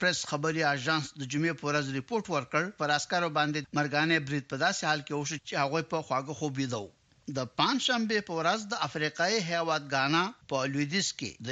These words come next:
یو موټر سایکل او د چاودیدونکو موادو نه ډکې لارې ترمنځ د ټکر له امله چاودنه وشوه. په چاودنه کې ولس کسان وژل شوي او نهه پنځوس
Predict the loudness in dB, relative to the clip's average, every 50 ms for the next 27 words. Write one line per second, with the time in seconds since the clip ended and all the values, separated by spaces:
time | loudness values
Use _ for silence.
0 | 0 0 2 2 2 2 0 0 -2 -4 -6 -4 -2 -2 -2 -2 0 0 0 0
1 | 0 -4 -2 0 0 0 0 0 -2 -2 -2 0 -2 -2 0 -2 -2 -2 -2 -2
2 | -2 -2 -2 -2 -2 0 2 2 2 2 2 0 -2 -6 -8 -8 -6 -4 -2 0
3 | 2 2 2 2 2 0 -4 -4 -2 0 2 4 4 4 2 2 0 -2 -2 0
4 | 2 2 2 2 0 0 0 -2 0 2 2 2 2 2 0 0 0 2 2 4
5 | 4 2 0 -2 _ -2 0 0 0 2 2 0 2 2 0 -2 -2 -4 -4 -4
6 | -4 -4 -6 _ _ _ -14 -12 -8 -4 -2 -2 0 2 2 2 2 2 0 -2
7 | -2 -4 -2 0 0 0 0 0 -2 -2 -4 -4 -2 0 0 0 0 0 -4 _
8 | -4 -2 -2 -2 0 0 0 2 2 2 0 0 0 0 0 2 2 2 2 0
9 | 0 0 0 -2 -2 -2 -2 -4